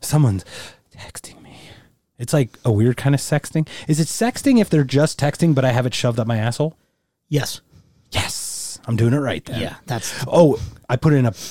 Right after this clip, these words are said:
Speaker 1: Ziploc bag first.
Speaker 2: Oh, zippies.
Speaker 1: And
Speaker 2: Good
Speaker 1: then
Speaker 2: job. Zippy up the butt.
Speaker 1: Got it.
Speaker 2: Well
Speaker 1: Okay.
Speaker 2: done, sir.
Speaker 1: Havana Nights
Speaker 2: And Twilight.
Speaker 1: and the first Twilight.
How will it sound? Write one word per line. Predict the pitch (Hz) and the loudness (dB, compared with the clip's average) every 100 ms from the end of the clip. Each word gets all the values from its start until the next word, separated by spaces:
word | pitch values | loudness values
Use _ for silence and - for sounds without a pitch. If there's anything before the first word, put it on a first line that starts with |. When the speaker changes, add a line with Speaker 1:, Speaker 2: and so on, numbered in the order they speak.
| - _ - | -18 _ -8
Speaker 1:
Ziploc | 123 123 98 - | -2 0 -2 -4
bag | 95 82 | -6 -6
first. | - 196 | 0 2
Speaker 2:
Oh, | 190 | 4
zippies. | 131 175 139 107 | 2 0 0 -4
Speaker 1:
And | - | 0
Speaker 2:
Good | 117 | 2
Speaker 1:
then | 110 | 4
Speaker 2:
job. | 139 117 - - - - | 0 -2 -6 -8 -12 -10
Zippy | 147 165 170 | -4 0 0
up | 135 | 0
the | 147 | 0
butt. | 135 - _ _ | 0 -4 _ _
Speaker 1:
Got | 101 80 | -8 -8
it. | - | -6
Speaker 2:
Well | 139 147 | 0 2
Speaker 1:
Okay. | 139 | 2
Speaker 2:
done, | 131 120 | 2 0
sir. | 143 120 - _ _ _ _ - - - | -2 -4 -6 _ _ _ _ -16 -12 -2
Speaker 1:
Havana | 120 151 196 220 | 2 4 6 6
Nights | 180 - 233 - - - _ _ - | 4 2 -4 -6 -12 -14 _ _ -6
Speaker 2:
And | 143 127 | -6 0
Twilight. | 156 147 131 117 | 0 2 0 2
Speaker 1:
and | 135 | 2
the | 139 | 2
first | - 151 - | 2 0 0
Twilight. | - 120 107 85 | -2 -2 -2 -6